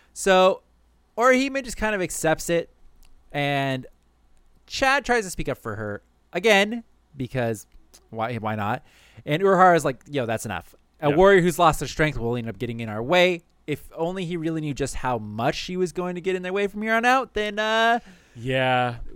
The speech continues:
Speaker 1: cut that one, like we said."
Speaker 2: See, you know what's weird to me, again, with Captain, uh, Yamamoto?
Speaker 1: Yeah, sure.
Speaker 2: He full fucking knows well that Urahara's, like, helping them.
Speaker 1: Oh, yeah, yeah. I, I think it's some weird, like,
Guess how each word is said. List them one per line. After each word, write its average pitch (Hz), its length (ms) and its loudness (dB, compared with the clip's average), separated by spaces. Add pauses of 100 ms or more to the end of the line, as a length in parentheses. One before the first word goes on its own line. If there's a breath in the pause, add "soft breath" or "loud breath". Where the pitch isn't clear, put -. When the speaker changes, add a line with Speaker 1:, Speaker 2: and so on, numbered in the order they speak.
(100)
Speaker 1:
cut 214 180 8
that 185 160 10
one, 147 180 4
like 160 160 2
we 190 100 0
said." 120 360 -2 (640 soft breath)
Speaker 2:
See, 190 340 -6
you 180 200 -8
know 202 120 0
what's 320 460 -6
weird 156 340 -10
to 175 100 -12
me, 165 240 -6
again, 151 420 -6
with 147 160 -8
Captain, 123 640 -10
uh, 117 380 -8
Yamamoto? 110 580 -10 (100)
Speaker 1:
Yeah, 117 200 -6
sure. 92 260 -10 (120)
Speaker 2:
He 320 160 0
full 170 560 2
fucking 139 460 -2
knows 123 280 -2
well 107 360 -2
that 107 160 -6
Urahara's, 117 580 -4
like, 101 220 -8
helping 101 360 -8
them. 92 300 -16
Speaker 1:
Oh, 392 80 0
yeah, 196 200 0 (100)
yeah. 160 180 2 (260 loud breath)
I, 165 200 4
I 233 220 4
think 302 280 -6
it's 302 160 -6
some 302 300 -6
weird, 165 460 -2 (360 soft breath)
like, 190 340 2